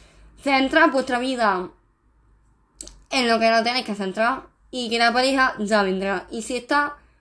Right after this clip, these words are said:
cuidarla, es una relación muy bonita. Mm, y valorarla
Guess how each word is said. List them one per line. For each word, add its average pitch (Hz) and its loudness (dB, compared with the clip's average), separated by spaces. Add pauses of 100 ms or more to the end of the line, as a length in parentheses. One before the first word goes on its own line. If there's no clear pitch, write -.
(160)
cuidarla, 262 0 (260)
es 254 -10
una 247 -2
relación 226 -2
muy 208 -2
bonita. 208 -4 (420)
Mm, 220 0 (760)
y 220 -2
valorarla 233 0